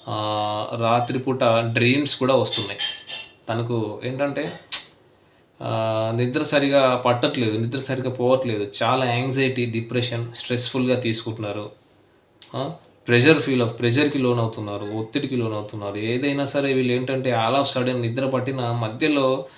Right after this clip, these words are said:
all of sudden లేచి ఒక పీడకలలాగా వచ్చి ఉలిక్కిపడి లేస్తున్నారు అనమాట.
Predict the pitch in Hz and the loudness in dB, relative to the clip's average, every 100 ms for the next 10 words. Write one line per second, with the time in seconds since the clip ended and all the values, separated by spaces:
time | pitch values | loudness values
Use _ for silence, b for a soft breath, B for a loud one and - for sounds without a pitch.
0 | B - 117 135 139 143 135 131 123 127 | B -4 0 2 2 0 0 0 0 0
1 | - 123 123 123 117 120 127 131 131 123 | 0 0 0 -2 0 0 2 2 2 4
2 | 120 120 110 113 117 117 117 123 113 123 | 2 2 0 -2 -2 -2 -2 0 0 2
3 | 139 - 135 123 117 117 120 104 98 95 | 0 0 0 2 2 2 0 -4 -8 -14
4 | 98 | -12